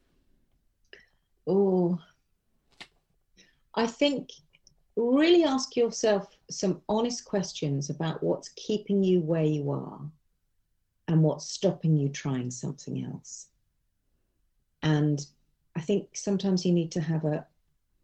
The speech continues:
a cold, hard look at your reactions to things. Being, we all want to be safe, and that is a natural human reaction. So we're more likely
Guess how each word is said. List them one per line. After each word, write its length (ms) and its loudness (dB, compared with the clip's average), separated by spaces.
a 160 -8
cold, 400 0
hard 380 -4
look 240 -4
at 160 -6
your 400 -2
reactions 640 -6
to 120 -16
things. 480 -16
Being, 340 6
we 200 8
all 120 6
want 120 4
to 80 -8
be 80 -2
safe, 540 -2
and 220 2
that 120 -2
is 120 -2
a 40 2
natural 600 0
human 400 0
reaction. 560 -8
So 340 0
we're 460 2
more 320 6
likely 880 2